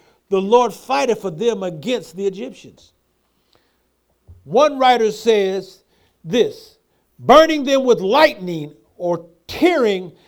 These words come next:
them in, tearing them in pieces with thunderbolts."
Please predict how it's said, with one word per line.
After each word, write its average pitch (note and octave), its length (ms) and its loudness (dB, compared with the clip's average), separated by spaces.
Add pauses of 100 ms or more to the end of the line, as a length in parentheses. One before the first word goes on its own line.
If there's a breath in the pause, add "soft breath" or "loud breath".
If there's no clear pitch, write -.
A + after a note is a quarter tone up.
(200 soft breath)
them A3+ 220 2
in, G3+ 200 -4
tearing D#4 500 2
them B3 120 0
in A3 140 -4
pieces A3 500 -2 (280 soft breath)
with G3 240 -4
thunderbolts." D#3+ 840 -8